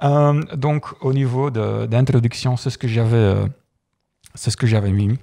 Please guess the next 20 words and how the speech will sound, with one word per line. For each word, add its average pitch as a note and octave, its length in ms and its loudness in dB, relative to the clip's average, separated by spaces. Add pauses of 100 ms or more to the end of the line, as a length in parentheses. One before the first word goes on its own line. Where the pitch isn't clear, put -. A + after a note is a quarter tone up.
(160)
mis. C3+ 220 -2 (840)
Michael D3+ 640 2 (240)
est A2+ 400 -2 (100)
un C#3 140 0
des C3 120 0
cofondateurs C3+ 1040 0
de A2+ 420 -4 (540)
Biodiversity A2+ 840 -2 (880)
et, G#2 260 0
euh, G2+ 300 -4
C A#2 280 -4
E G2+ 60 -4
O, C3 140 -4 (680)
une B2+ 100 0
entreprise C#3+ 760 -2
qui C#3+ 340 -2
utilise C3 720 0
des A2 180 2
habits A2 400 2 (840)
comme C3+ 280 2